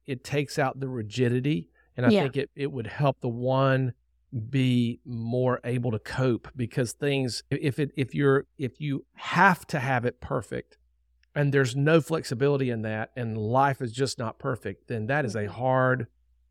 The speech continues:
Speaker 1: that's a hard thing. You,
Speaker 2: Mm-hmm.
Speaker 1: 'cause you're just gonna be constantly defeated or pushing against something that's the immovable object. So I feel like that, having that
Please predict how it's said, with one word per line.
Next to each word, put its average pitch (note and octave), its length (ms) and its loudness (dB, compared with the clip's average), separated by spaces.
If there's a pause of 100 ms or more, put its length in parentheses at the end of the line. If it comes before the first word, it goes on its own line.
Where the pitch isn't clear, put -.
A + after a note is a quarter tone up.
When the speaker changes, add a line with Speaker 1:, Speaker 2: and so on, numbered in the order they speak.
(100)
Speaker 1:
that's B2+ 120 -10
a G#2 60 -2
hard C3+ 300 4
thing. D3 440 2
You, C3 140 -2
Speaker 2:
Mm-hmm. F3+ 120 -2
Speaker 1:
'cause A#2+ 180 -2
you're C#3 80 -2
just C3 240 -4
gonna C3+ 140 -2
be B2+ 120 -4
constantly C#3+ 840 -4
defeated D3+ 460 2
or A#2+ 80 4
pushing C3+ 340 -2
against B2 540 -2 (240)
something B2 380 -2
that's A2+ 200 -2
the B2 260 -6
immovable B2+ 500 4
object. A#2+ 600 -2
So C3 260 -2 (320)
I B2+ 60 -8
feel G3 120 2
like E3+ 200 4
that, D3+ 240 0
having D3 380 0
that C3+ 220 0